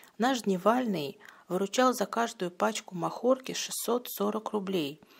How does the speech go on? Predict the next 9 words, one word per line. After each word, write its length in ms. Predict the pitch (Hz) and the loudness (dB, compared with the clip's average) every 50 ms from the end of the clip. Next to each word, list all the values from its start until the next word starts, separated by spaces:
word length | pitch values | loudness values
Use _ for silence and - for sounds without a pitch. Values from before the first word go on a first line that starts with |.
| - - - - | -20 -20 -10 -4
но 120 | 175 196 214 | 0 0 2
и 100 | 233 240 | 2 2
эта 240 | 240 240 247 196 | 0 0 -2 -4
цифра 380 | - - - 190 180 - - 170 | -6 -6 -4 -4 -4 -4 -4 -4
не 140 | 165 170 165 | -4 -4 -4
была, 280 | 165 170 175 196 214 | -2 -2 0 0 0
как 160 | 208 - 190 170 | -2 -4 -4 -2
говорится, 500 | 180 170 160 165 170 185 - - - 196 | -2 -2 -2 -2 -4 -4 -6 -6 -8 -8
пределом. 760 | - - 202 185 180 185 175 160 151 143 135 151 160 175 | -8 -10 -10 -8 -4 -2 0 0 0 -2 -4 -8 -12 -16